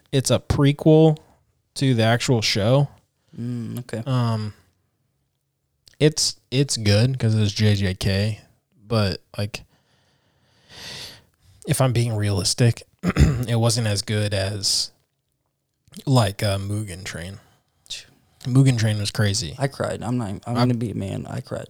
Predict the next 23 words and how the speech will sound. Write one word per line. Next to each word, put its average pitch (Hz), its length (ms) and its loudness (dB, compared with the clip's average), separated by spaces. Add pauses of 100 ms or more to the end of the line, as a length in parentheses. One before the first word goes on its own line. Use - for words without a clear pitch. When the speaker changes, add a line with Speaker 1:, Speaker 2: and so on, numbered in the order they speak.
(200)
Speaker 1:
I 139 120 4
watched 147 300 8
it 117 80 2
multiple 104 420 -6
times, - 500 -12 (160)
but 120 200 -2
I've 107 220 -2 (240)
never 110 380 -2
thought, 98 340 -2
like, 82 260 -6
"Oh, 107 160 -4
I 101 120 -2
wanna 104 240 -8
watch - 340 -6
J 104 180 -8
J 123 160 -8
K 90 420 -8
O 90 300 -8
again." - 440 -14 (100)
Speaker 2:
Yeah. 107 160 -12 (220)
Speaker 1:
'Cause 107 240 -6
I 110 120 -2
was, 95 400 -4